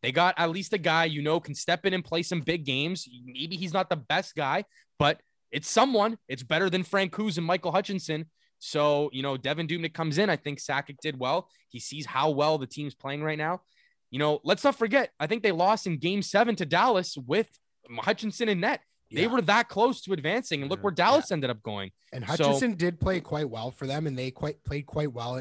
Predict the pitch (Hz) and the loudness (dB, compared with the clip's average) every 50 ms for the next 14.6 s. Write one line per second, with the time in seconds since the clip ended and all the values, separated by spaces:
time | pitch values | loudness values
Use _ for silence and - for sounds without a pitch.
0 | 127 - 123 113 - - 107 104 117 120 117 - 123 117 107 - - - 123 139 | -8 -10 -12 -12 -12 -12 -12 -10 -10 -10 -10 -10 -10 -10 -10 -12 -10 -6 -6 -6
1 | 131 - - - 123 117 113 117 104 123 135 165 160 - - 143 151 160 165 160 | -6 -6 -8 -8 -6 -6 -6 -6 -4 -2 -4 -4 -4 -4 -2 0 2 2 4 2
2 | 160 156 147 139 131 - _ _ _ _ - - - 123 151 175 175 - - - | 2 2 0 -2 -6 -10 _ _ _ _ -20 -12 -6 -2 0 0 0 -2 -4 -6
3 | 135 131 139 - - 135 135 - 170 165 147 - 147 135 131 123 123 127 123 - | -6 -6 -6 -6 -6 -8 -6 -6 -6 -6 -4 -4 -4 -2 -2 -2 -4 -4 -6 -6
4 | - 120 113 104 107 110 110 110 104 101 113 113 110 107 101 107 98 - - - | -8 -8 -8 -10 -12 -14 -14 -16 -14 -14 -14 -12 -12 -14 -14 -16 -14 -14 -14 -14
5 | 95 95 90 - - 87 87 - - 87 90 87 - - - - - - 87 95 | -14 -16 -16 -18 -18 -18 -16 -18 -18 -18 -20 -20 -20 -20 -20 -20 -20 -18 -12 -12
6 | 117 113 - - 143 131 - _ _ - _ _ - 143 160 160 147 156 160 - | -10 -8 -6 -4 -4 -4 -6 _ _ -20 _ _ -2 -2 0 0 0 -4 -4 0
7 | - 226 226 233 226 208 175 175 190 180 180 175 170 165 160 156 127 139 147 156 | 4 6 6 6 6 4 0 -2 -4 0 2 2 4 2 2 0 -2 -2 -2 -2
8 | 160 143 147 139 139 139 139 143 151 - - 139 131 127 127 123 127 110 117 - | -2 -2 -2 -2 -2 -2 -2 -4 -6 -8 -8 -8 -6 -6 -6 -6 -8 -10 -12 -16
9 | - - 135 143 127 117 113 110 135 143 127 123 127 - - 123 113 123 127 147 | -14 -10 -8 -8 -8 -8 -6 -2 0 0 0 0 -2 -8 -12 -10 -10 -6 -6 -4
10 | 143 135 - - 147 139 131 123 - - - 147 135 131 139 123 120 104 120 117 | -6 -6 -6 -6 -6 -6 -6 -6 -10 -10 -10 -8 -6 -6 -6 -6 -6 -8 -8 -8
11 | 110 110 117 120 123 127 117 - _ - _ _ _ - 117 120 120 120 120 107 | -6 -6 -4 -4 -2 -4 -4 -8 _ -20 _ _ _ -6 -4 -4 -4 -4 -6 -6
12 | - - 131 123 120 117 113 110 110 - 117 120 123 120 110 104 104 98 98 107 | -6 -4 -2 -2 -2 -2 -4 -6 -6 -6 -4 -4 -4 -4 -6 -6 -8 -8 -8 -6
13 | 117 120 123 123 123 110 101 - 113 107 104 95 101 110 113 110 98 92 120 123 | -6 -4 -4 -6 -6 -8 -8 -10 -10 -10 -10 -8 -6 -4 -4 -4 -4 -4 -4 -4
14 | 107 95 113 117 107 113 98 - 101 92 90 | -2 -2 -2 -4 -4 -6 -8 -8 -8 -8 -8